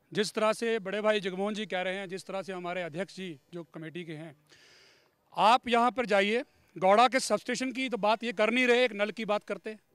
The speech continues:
गौड़ा के अंदर जो बड़ी-बड़ी पाइपें लगी हैं, जो स्कीमें वहाँ लगी हैं, जो वहाँ पर मोटरें लगी हैं, किसने लगवाई, कौन लेकर के आया? सब झूठ प्रचार। साठ साल इनको यहाँ, पच्चीस साल, पच्चीस साल इन्हें यहाँ राज करते हुए हो गए।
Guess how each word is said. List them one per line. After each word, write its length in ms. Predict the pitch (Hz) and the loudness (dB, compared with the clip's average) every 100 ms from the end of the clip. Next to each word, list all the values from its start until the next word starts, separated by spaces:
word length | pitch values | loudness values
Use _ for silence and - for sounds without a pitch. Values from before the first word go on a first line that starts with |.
| _ _ _ _ _ _ _ 151 | _ _ _ _ _ _ _ 2
गौड़ा 280 | 185 240 | 4 6
के 120 | 240 269 | 4 4
अंदर 300 | 254 262 254 | 4 2 2
जो 100 | 247 | 2
बड़ी-बड़ी 380 | 233 254 269 | 2 2 0
पाइपें 360 | 254 208 214 269 | 2 0 2 2
लगी 240 | 254 254 | 2 2
हैं, 120 | 262 254 | 2 0
जो 80 | |
स्कीमें 420 | 247 214 226 233 262 | -4 -6 -6 -2 0
वहाँ 160 | 262 | 2
लगी 240 | 247 240 254 | 0 -2 -2
हैं, 180 | 254 | -2
जो 140 | 202 226 | -2 0
वहाँ 180 | 220 226 | 0 0
पर 200 | 262 220 | -2 -4
मोटरें 400 | 180 214 262 277 | -2 2 4 4
लगी 240 | 254 262 | 4 0
हैं, 160 | 262 262 | -2 -4
किसने 260 | 302 381 | -6 -4
लगवाई, 300 | 349 240 170 - _ _ _ _ _ _ _ _ - | -2 -4 -8 -12 _ _ _ _ _ _ _ _ 4
कौन 200 | 269 320 | 8 10
लेकर 260 | 311 311 | 8 6
के 100 | 294 | 2
आया? 300 | 277 214 165 - - - - | 2 2 0 -6 -16 -14 4
सब 280 | 285 311 - | 6 6 6
झूठ 240 | 247 349 330 | 8 8 6
प्रचार। 840 | - - 226 240 320 302 175 - - - - - - | 0 -2 0 8 10 10 6 -2 -4 -6 -6 -6 -4
साठ 460 | - - 285 339 | -2 6 8 8
साल 280 | - 294 311 | 8 10 10
इनको 240 | 311 302 320 | 8 6 6
यहाँ, 260 | 294 269 - - | 8 6 2 -6
पच्चीस 560 | - - 254 339 359 | 0 2 4 6 6
साल, 260 | 311 277 214 - - - - - 285 285 - - - - - | 8 8 6 -4 -12 -10 -12 -10 -10 -10 -12 -14 -16 -20 0
पच्चीस 360 | 226 247 339 320 | 2 6 6 8
साल 200 | 302 302 | 8 6
इन्हें 180 | 302 294 | 4 4
यहाँ 180 | 277 269 | 4 6
राज 180 | 269 | 4
करते 260 | 269 262 269 | 2 -2 0
हुए 180 | 269 240 | 2 2
हो 80 | 214 | 2
गए। 240 | 208 180 | 0 -2